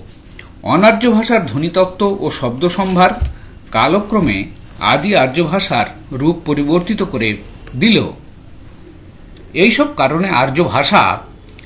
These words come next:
আর্য আগন্তুকদের মুখে যে অবস্থায় ছিল,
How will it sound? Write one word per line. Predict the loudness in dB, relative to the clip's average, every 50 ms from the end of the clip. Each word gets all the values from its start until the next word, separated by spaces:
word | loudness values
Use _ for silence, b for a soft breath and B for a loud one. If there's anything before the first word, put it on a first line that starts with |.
| B B B -6
আর্য | 0 2 4 4 4 4 6
আগন্তুকদের | 6 6 6 4 2 0 0 0 -2 -4 -4 -2 -2 -2 -2
মুখে | -2 -4 -2 0 2 2 2 0 -4 -8 -12 -14 -12
যে | -10 -2 2 4 6 6
অবস্থায় | 6 4 2 0 -2 0 2 2 2 2
ছিল, | 0 -2 0 0 0 0 0 -2 -6